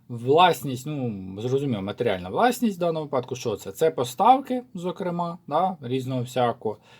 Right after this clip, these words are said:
Це, до речі, окрім того, це ж і повернення території, в тому числі, якщо ми вже, м, розглядаємо всі, м, аспекти руни. Тобто, бачите, трансформація до чого? До повернення території.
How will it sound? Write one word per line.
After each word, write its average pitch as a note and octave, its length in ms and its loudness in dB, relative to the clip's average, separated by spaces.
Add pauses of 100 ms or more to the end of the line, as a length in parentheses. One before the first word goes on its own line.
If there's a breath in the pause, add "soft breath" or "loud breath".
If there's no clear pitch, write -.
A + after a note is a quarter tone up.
(120)
Це, A#3+ 460 4
до E3 160 0
речі, F#3+ 640 2
окрім E3 340 -2
того, F#3+ 200 6
це E3+ 140 2
ж E3 100 -2
і C3+ 40 -6
повернення D3 520 2
території, A2+ 600 -2
в - 40 -16
тому E2 200 -12
числі, - 380 -14
якщо F#2+ 240 -10
ми F#2+ 140 -6
вже, F#2 260 -4 (380 loud breath)
м, A2 480 -2
розглядаємо G2 720 -2 (180)
всі, G2 340 -6 (180)
м, G#2 360 -14
аспекти F#2+ 560 -6
руни. G3+ 320 2 (580 loud breath)
Тобто, - 220 -4
бачите, E3+ 380 0 (260)
трансформація D#3+ 720 0
до C3 120 0
чого? G3+ 240 2
До C#3 120 -2
повернення E3+ 420 0
території. E3+ 600 -6